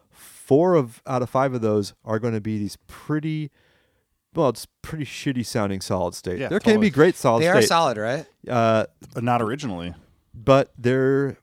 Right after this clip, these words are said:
Speaker 1: one out of five will be this very first version that they made
Speaker 3: Nuh-uh.
Speaker 1: that was a, t-, a tube version
Speaker 2: Mm-hmm.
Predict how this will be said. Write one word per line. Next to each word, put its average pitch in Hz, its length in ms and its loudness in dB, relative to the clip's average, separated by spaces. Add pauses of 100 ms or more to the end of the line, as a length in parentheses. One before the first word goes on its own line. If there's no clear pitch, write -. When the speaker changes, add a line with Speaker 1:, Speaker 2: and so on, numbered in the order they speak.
(140)
Speaker 1:
one 131 200 -2
out 147 120 -2
of 107 80 -2
five 107 440 -2
will 98 100 -6
be 101 140 -6
this 92 260 -8
very 101 360 -6
first 120 280 -10
version 120 300 -8
that 95 120 -6
they 95 140 -6
made 92 380 -6
Speaker 3:
Nuh-uh. 120 340 -6
Speaker 1:
that 107 200 2
was 110 180 -4
a, 110 60 -6
t-, - 240 -18
a 113 120 -8
tube 151 260 -6
version 101 360 -4
Speaker 2:
Mm-hmm. 98 160 -12